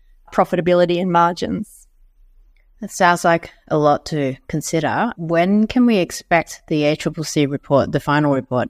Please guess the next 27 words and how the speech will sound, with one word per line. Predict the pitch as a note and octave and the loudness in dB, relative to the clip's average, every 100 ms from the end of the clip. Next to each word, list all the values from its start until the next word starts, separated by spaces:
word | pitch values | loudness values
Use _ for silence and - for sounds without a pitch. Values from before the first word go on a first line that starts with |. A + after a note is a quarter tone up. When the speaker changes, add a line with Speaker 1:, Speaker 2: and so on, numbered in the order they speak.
| - | -4
Speaker 2:
And | D3 C#3+ C#3+ C#3+ A#2+ | 0 2 2 0 -2
is | D3+ | 0
there | E3+ | 0
anything | F#3 G3 A3 G#3+ F#3+ | 0 0 0 0 -2
else | - C#3+ D#3+ - - _ | 0 0 0 -4 -16 _
happening | D#3+ E3 E3 | -8 -4 -2
on | D#3+ D#3 | 0 -2
the | |
horizon? | D#3 D3+ D#3 D#3+ G#3 - _ _ _ G#3 | -2 -4 -4 -8 -12 -14 _ _ _ -10
Speaker 1:
So | - C4 | 0 2
the | B3 B3 - | 4 2 2
A | C4 C4 | 2 2
triple | - B3+ C4 | 0 -2 -2
C | - B3 A#3+ A#3 A3+ | 0 0 0 0 -2
is | - A3 F#3+ | -2 -2 -4
due | - G#3+ A3+ A3 A3 G#3+ G#3 | -8 -2 0 2 2 2 0
to | G3+ - G#3+ G#3 F3 | -2 -2 -2 0 -4
put | - A3+ | -4 2
out | G#3 G3 | 4 2
its | G3 - | -2 -4
final | G#3+ G#3+ G#3 | 0 2 2
report | G3 F#3+ G#3 G3+ G3 | -2 -2 0 0 -2
on | F#3 | -6
the | F#3+ | -6
thirty-first | F#3+ _ A3+ A3+ - A#3 G#3 G#3+ - | -8 _ -2 0 -4 -6 -4 -4 -4
of | G3+ | -8
December. | - F#3+ - G#3+ B3+ | -8 -10 -4 0 2